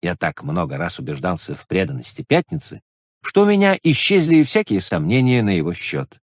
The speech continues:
и я скоро пришел к убеждению, что мне незачем ограждаться от него. Он мне очень нравился,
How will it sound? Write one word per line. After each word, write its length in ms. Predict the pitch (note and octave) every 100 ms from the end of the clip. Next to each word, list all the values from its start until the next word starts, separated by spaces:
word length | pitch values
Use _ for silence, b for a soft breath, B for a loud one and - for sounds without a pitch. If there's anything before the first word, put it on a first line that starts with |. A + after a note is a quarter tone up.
| _ -
и 120 | B2
я 200 | G#2+ F2+
скоро 440 | - - F#3 F#3 F3+
пришел 400 | G2 - F#2 E2+
к 80 |
убеждению, 720 | D2+ C2+ D2+ D#3 E3 D#3+ D#3 - _ -
что 240 | - G#2
мне 320 | A#2 D3+ D#3 -
незачем 760 | F#2 F#2+ D#3+ D3+ D3+ - C#3+ -
ограждаться 960 | G#2 F#2+ E2+ C#2+ - D2 - - C2+ C2 -
от 140 | D#2+ _
него. 360 | B1 B1 B1 - _ _ _ _ _ _ _ -
Он 180 | F3+ F3
мне 260 | E3+ D#3+ -
очень 340 | D#3+ - D#3
нравился, 760 | C#3+ B2+ F2 A#1+ A1+ - -